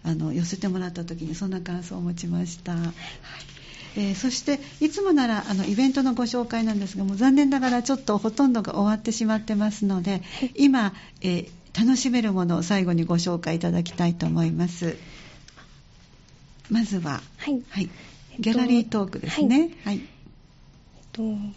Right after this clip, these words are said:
Speaker 2: ギャラリートークが、えー、一月二十七日土曜日と、
Speaker 1: はい。
Speaker 2: 二月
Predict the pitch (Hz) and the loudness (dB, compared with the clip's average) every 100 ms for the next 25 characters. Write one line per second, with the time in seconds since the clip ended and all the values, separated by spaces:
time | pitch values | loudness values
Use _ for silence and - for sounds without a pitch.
0 | - - - - - - - - - - | -16 -20 -20 -20 -20 -20 -20 -20 -20 -20
1 | - - - - - - - - - - | -20 -20 -20 -20 -20 -20 -20 -20 -20 -4
2 | 254 269 277 285 277 302 285 254 220 196 | 0 2 2 0 0 -2 0 0 0 -2
3 | - - 202 202 214 - 254 254 262 277 | -8 -12 -10 -8 -8 -4 0 0 0 2
4 | 277 285 240 208 196 202 202 202 196 - | 2 2 2 2 4 2 0 -2 -4 -6
5 | 170 - 214 233 233 220 190 - - - | -10 -4 2 2 2 -2 -6 -8 -12 -14
6 | - - 277 269 254 - 175 | -20 -6 -2 0 -2 -4 -8